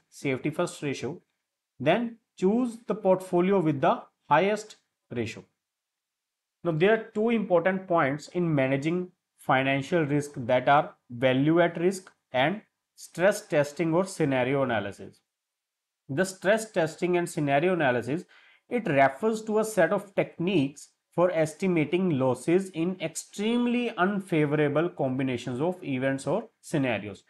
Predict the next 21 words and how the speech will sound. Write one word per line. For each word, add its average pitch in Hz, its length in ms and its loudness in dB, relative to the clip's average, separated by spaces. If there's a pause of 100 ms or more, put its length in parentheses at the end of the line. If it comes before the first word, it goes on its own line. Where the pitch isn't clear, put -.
(220)
So - 160 -4
the 208 120 2
scenarios 185 560 2
could 208 220 0
be 208 100 2
hypothetical 165 760 0
scenario 165 520 -2
or 180 300 0
the 185 180 2
historical 160 600 0
scenarios, 110 540 -6
like, 151 260 0 (2250)
like 180 260 2
testing 185 400 2
your 214 160 4
portfolio 185 920 2
in 185 240 -2
some 190 340 0
hypothetical 165 680 0
scenario 156 400 -2
to 175 200 -10